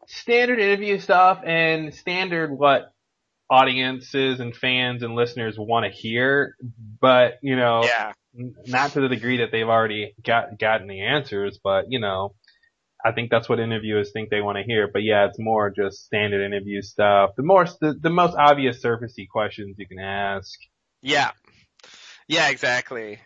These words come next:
Speaker 2: And I guess, like, for the average person, that's all they really wanna read
Speaker 1: Yeah.
Speaker 2: or, you know, look at. But, um, yeah, I think, I think we could definitely give them a unique interview.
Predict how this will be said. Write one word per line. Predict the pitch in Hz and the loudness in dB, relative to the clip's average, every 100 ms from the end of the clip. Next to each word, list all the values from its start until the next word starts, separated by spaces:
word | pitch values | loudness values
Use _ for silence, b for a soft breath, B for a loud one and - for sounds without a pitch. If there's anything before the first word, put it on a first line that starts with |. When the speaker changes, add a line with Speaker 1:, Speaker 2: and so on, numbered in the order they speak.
| _ | _
Speaker 2:
And | 147 165 | -4 -2
I | 165 | 0
guess, | 202 202 208 | 0 -2 -4
like, | 226 214 - | -4 -6 -6
for | 170 | -8
the | 160 139 | -6 -4
average | 143 143 151 139 - | -4 -4 -6 -10 -10
person, | 135 147 - 123 120 123 123 | -8 -8 -10 -10 -10 -12 -10
that's | 127 131 - - | -8 -8 -8 -8
all | 131 131 | -6 -4
they | 127 127 | -4 -6
really | 123 123 | -6 -6
wanna | 123 120 113 117 _ _ _ _ _ _ 110 | -8 -10 -10 -14 _ _ _ _ _ _ -12
read | 127 139 117 | -8 -6 -2
Speaker 1:
Yeah. | 101 101 | -2 -4
Speaker 2:
or, | 104 104 _ _ | -8 -16 _ _
you | 131 123 | -14 -10
know, | 117 110 113 120 _ | -10 -10 -14 -20 _
look | - 135 131 - | -14 -8 -8 -6
at. | 107 104 107 - | -6 -6 -12 -14
But, | - 120 117 | -6 -4 -4
um, | 113 110 107 110 107 _ b b b b b | -4 -6 -10 -16 -20 _ b b b b b
yeah, | 151 165 120 | -2 0 0
I | |
think, | 127 151 143 135 | -2 -6 -4 -6
I | |
think | 131 156 | -4 -6
we | 156 | -8
could | - 135 | -8 -4
definitely | 131 - 131 | -4 -4 -8
give | 123 117 | -4 -4
them | 123 120 | -4 -8
a | |
unique | 113 113 120 107 131 | -10 -10 -12 -12 -10
interview. | 113 104 113 58 - 67 | -8 -10 -12 -16 -14 -16